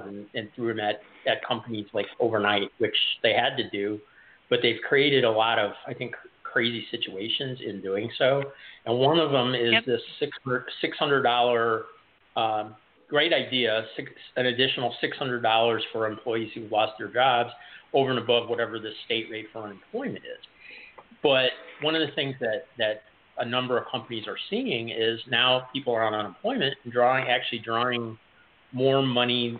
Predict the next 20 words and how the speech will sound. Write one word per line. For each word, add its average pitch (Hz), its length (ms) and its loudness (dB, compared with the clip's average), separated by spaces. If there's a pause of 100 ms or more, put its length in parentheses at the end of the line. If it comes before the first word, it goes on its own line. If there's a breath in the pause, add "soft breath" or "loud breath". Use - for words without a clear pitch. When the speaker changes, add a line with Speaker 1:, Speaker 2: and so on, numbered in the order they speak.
(160)
Speaker 1:
than 117 200 2
they 113 260 0
were 107 300 -2 (460)
making 117 500 0
as 107 100 4
a 107 160 -6
full-time 117 300 -2
employee. 104 640 -2 (480 loud breath)
And 131 100 4
there's 131 240 4
some 147 160 4
resistance 120 640 2
about 113 280 4 (140)
people 120 280 -2 (100)
coming 117 240 -8
back 98 300 -6
to 107 60 -6
work. 147 400 4 (120)
And 123 160 2
I've 127 220 0